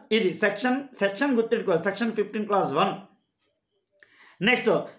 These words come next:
ఫిఫ్టీన్ క్లాస్ వన్ ప్రకారం ఇరవై ఐదు లక్షల నుంచి కోటి రూపాయల వరకు ధార్మిక పరిషత్ అండి. ఇక్కడ తొమ్మిది మంది సభ్యులు ఒక పదవి రీత్యా ఉంటారు. So, నైన్ ప్లస్ వన్, ఇరవై ఐదు లక్షల నుంచి, ఇరవై ఐదు లక్షల నుంచి,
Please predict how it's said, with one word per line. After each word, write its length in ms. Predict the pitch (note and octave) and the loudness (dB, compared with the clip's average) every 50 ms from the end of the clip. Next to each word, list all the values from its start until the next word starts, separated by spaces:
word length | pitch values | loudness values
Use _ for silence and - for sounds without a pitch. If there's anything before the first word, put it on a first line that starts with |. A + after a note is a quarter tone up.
| _ - | _ 0
ఫిఫ్టీన్ 340 | A#3 A3+ A3 D4 D4 C#4+ C#4+ | 0 2 2 2 2 2 4
క్లాస్ 300 | C#4 C#4+ C#4 C4+ A#3+ B3 | 6 6 6 6 4 4
వన్ 180 | A#3+ A#3+ A#3 | 2 2 4
ప్రకారం 360 | C#4 C#4 C4+ C4 B3 A#3 A3+ | 2 2 4 6 4 6 6
ఇరవై 300 | G#3+ G#3 A3 A#3+ A#3 B3+ | 6 6 6 6 6 6
ఐదు 140 | B3+ A#3 A3+ | 6 6 6
లక్షల 260 | A3+ A3+ A3+ - C4+ | 4 4 2 2 2
నుంచి 260 | C#4 C4+ B3+ A#3 B3+ C4 | 2 2 2 0 -2 0
కోటి 260 | - A#3 A#3+ A#3+ A#3 | 4 4 4 6 6
రూపాయల 300 | A#3+ A#3 A#3+ C4 B3+ A#3+ | 4 2 4 4 4 6
వరకు 320 | A#3 A3 G#3+ A3 G#3+ G3+ G3 G3 G3 G3 - - _ - _ _ - | 6 4 4 4 4 4 4 4 0 -4 -12 -20 _ -20 _ _ 0
ధార్మిక 480 | D#3+ G3+ A3 B3+ B3+ C#4 C#4 C#4+ C#4 C#4 | 2 4 4 4 4 4 2 2 0 0
పరిషత్ 460 | A#3 G3 A3 G3+ - - A3+ - - | 2 2 2 2 2 0 0 0 2
అండి. 320 | F#3+ D#3+ C#3+ B2+ C3+ B2 - - - _ _ _ _ _ _ | 2 2 2 0 -2 -4 -6 -10 -18 _ _ _ _ _ _
ఇక్కడ 360 | F3 A3 A3+ A#3+ G3+ F3+ E3 - | 2 4 4 6 4 4 6 6
తొమ్మిది 280 | A#3 A#3+ A3+ C4 A#3+ A#3+ | 6 6 6 6 4 4
మంది 200 | A#3 A#3+ A#3 G3+ | 4 4 2 2
సభ్యులు 360 | - A#3+ A3+ G#3+ B3 C#4 C#4+ | 2 2 2 2 2 2 2
ఒక 260 | C4+ A3 A#3 A3+ A#3+ A#3 G#3+ G3+ G#3 A3 A3+ - - G3+ | 4 4 2 2 4 4 4 6 4 4 2 2 2 2
పదవి 280 | G#3 G3+ A#3 A#3+ B3 | 2 2 4 4 4
రీత్యా 300 | A3+ A3+ A3+ - B3 B3 | 2 0 0 2 2 4
ఉంటారు. 420 | A3+ G3 G3+ G3+ G#3+ G3 F3 - - - - - - _ | 4 4 2 2 2 2 2 2 0 -2 -8 -16 -20 _
So, 120 | - C#4 D4 | 2 2 4
నైన్ 300 | C4+ A3+ G#3+ A#3 B3 A#3+ | 4 4 4 4 2 2
ప్లస్ 320 | - A#3+ A#3 A3+ A3+ - G#3 | 2 4 4 4 4 4 2
వన్, 180 | A3+ A3+ E3+ - - - - _ _ _ _ _ _ _ _ _ _ _ _ _ _ _ | 2 2 2 -2 -6 -12 -20 _ _ _ _ _ _ _ _ _ _ _ _ _ _ _
ఇరవై 300 | E3+ F#3 A3 A#3+ B3 B3+ | 2 4 4 6 8 8
ఐదు 180 | B3 B3 G3+ A3+ | 8 8 6 6
లక్షల 340 | G#3+ G#3+ G#3+ - C4 C4 B3+ | 4 4 2 2 2 2 4
నుంచి, 300 | A#3 G#3 E3 - D#3 G#3 | 2 0 0 0 2 2
ఇరవై 200 | G3+ A3+ A3+ A#3+ | 4 6 8 8
ఐదు 160 | A#3 A3 A3 | 8 8 6
లక్షల 380 | G#3+ G#3+ G#3+ - B3+ C4 B3 A#3+ | 4 4 2 0 2 2 4 4
నుంచి, 420 | G#3+ G3+ F#3+ F#3 - - A#3+ | 4 2 0 -2 -2 0 0